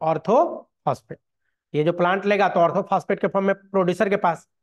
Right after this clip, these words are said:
प्रोड्यूसर से कहाँ आएगा? कंज्यूमर। कभी तो मरेगा, कभी तो प्लांट का गिरेगा लीफ ऑफ टर्निंग,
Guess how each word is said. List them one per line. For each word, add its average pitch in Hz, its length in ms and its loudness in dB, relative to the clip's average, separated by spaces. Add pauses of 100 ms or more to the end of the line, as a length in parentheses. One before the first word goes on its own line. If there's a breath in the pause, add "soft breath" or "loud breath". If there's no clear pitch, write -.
(180)
प्रोड्यूसर 170 380 2
से 196 100 0
कहाँ 208 180 0
आएगा? 151 200 0 (380)
कंज्यूमर। 185 400 2
कभी 170 260 0
तो 214 100 0
मरेगा, 190 400 2 (480)
कभी 160 200 0
तो 208 80 0
प्लांट 196 360 -2
का 202 120 2
गिरेगा 175 360 0
लीफ 165 280 -2
ऑफ 202 240 2
टर्निंग, 165 440 0